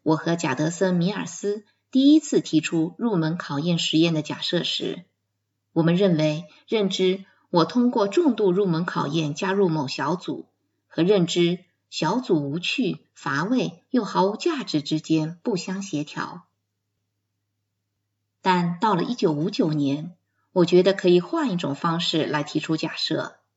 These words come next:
认知“我是一个既明智又能干的人”和认知“我通过重度入门考验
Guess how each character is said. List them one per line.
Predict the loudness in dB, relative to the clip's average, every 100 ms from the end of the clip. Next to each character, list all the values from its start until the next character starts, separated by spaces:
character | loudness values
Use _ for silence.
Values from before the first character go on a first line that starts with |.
| _ _ _ _ _
认 | -4 -2 0
知 | 2 2 -2 -12 _ _ _ 2
“我 | 4
是 | 4 0
一 | -2
个 | 2 2 2
既 | 0 0 4
明 | 4 4 2
智 | 2 2
又 | 4 4
能 | 4 2 -2
干 | -2 0
的 | 0
人” | 0 -2 -4 -14 _ _ _
和 | -2 2 2
认 | 2 2 2
知 | 2 2 2 0 _ _
“我 | 0 0
通 | 2 4 6
过 | 4 2
重 | 4 4
度 | 4 2
入 | 2
门 | 2 -2
考 | -4 -4
验 | -2 0 -2